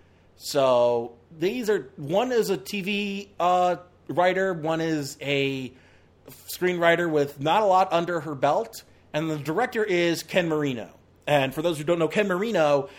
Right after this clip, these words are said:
is a comedic actor who actually knew, <laughs> actually was in The Ten as well. Uh, so Ken Marino has been working with, um, Erica Oyama before. She's worked,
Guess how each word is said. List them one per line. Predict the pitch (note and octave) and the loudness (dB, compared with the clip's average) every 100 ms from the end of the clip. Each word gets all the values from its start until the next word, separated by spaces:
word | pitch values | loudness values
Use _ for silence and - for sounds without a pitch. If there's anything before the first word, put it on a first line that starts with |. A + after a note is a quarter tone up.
| - - | -14 0
is | D3+ C#3+ | 2 4
a | C#3 | 0
comedic | C3 D#3+ D#3+ D3+ | -4 -4 -2 2
actor | D3+ C#3+ - C3+ C3 B2+ - _ _ | 2 2 -2 -2 -2 -4 -10 _ _
who | - C#3 C3+ C#3 C3 B2+ - | -6 -4 -2 -2 -4 -10 -2
actually | D3+ F#3+ G#3+ F#3+ | 0 0 0 -2
knew, | D#3+ D#3 F3 G3 - | -2 -2 0 -2 0
<laughs> | E3+ | 2
actually | F3 A3 A3 | 2 2 2
was | F3+ C4+ - | 6 6 4
in | G3+ G#3 | 2 2
The | A3 | 2
Ten | A3+ A#3+ B3+ A#3 | 0 0 0 -2
as | A3 F3+ | -4 -2
well. | F#3+ D4+ F3 G2+ - - - - | 0 2 0 -2 -12 -20 -20 -2
Uh, | D#3 D#3 D3+ | 6 8 8
so | D3+ F#3 E3 E3 F3 - - | 6 4 4 4 -2 -8 -8
Ken | - B3+ | 0 0
Marino | A#3+ C4 G#3+ | 2 2 4
has | E3+ C#3+ | 4 2
been | D#3 D#3 | -4 -4
working | E3 D#3 E3 | -4 -4 -4
with, | D3+ D3 C#3+ - C#3 | 0 0 -2 -4 2
um, | C#3 C3+ C3+ B2 B2 - - - | 2 2 0 -4 -12 -16 -12 0
Erica | D#3 D#3+ E3 | 2 4 4
Oyama | D3 C#3+ F3 F3+ C#3 B2+ A#2+ - - | 4 2 0 0 0 0 -4 -6 -10
before. | F3+ D3 C3+ C3 | -6 -2 0 0
She's | D#3+ C3+ | -2 -4
worked, | D3 D3 | -6 -6